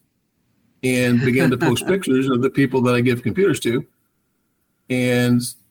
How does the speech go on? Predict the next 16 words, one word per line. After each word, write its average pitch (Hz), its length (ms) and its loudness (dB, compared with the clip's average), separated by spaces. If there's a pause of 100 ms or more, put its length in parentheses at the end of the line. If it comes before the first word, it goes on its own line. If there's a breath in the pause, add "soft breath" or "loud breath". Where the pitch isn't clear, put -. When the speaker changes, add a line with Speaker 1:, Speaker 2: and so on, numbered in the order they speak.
(140)
Speaker 1:
um, 127 380 -2
some 135 240 -2
of 143 60 2
the 147 80 2
stories 135 320 2
are 139 100 2
really 131 240 2
dramatic, 143 540 0 (320)
and 123 160 -2
I 120 40 2
would 120 280 0 (120)
write 120 220 -4
those 123 160 0
stories 143 320 0
up, - 280 -4 (840)
and 123 520 0